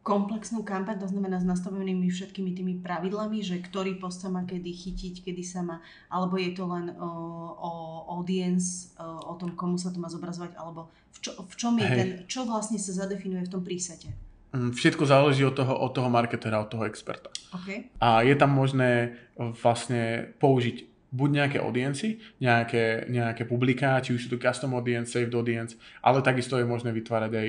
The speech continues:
Speaker 2: aj tieto komplexné podmienky, ktoré sa môžu týkať či už nejakých keywordov, alebo aj nejakých m-, metrík,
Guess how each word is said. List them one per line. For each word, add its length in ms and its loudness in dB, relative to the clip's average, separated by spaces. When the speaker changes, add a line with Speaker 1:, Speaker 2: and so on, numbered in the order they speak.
Speaker 2:
aj 180 2
tieto 200 -4
komplexné 480 0
podmienky, 640 -2
ktoré 200 2
sa 160 4
môžu 240 0
týkať 320 -4
či 160 0
už 100 4
nejakých 320 2
keywordov, 600 0
alebo 240 4
aj 140 6
nejakých 280 -2
m-, 280 -4
metrík, 460 2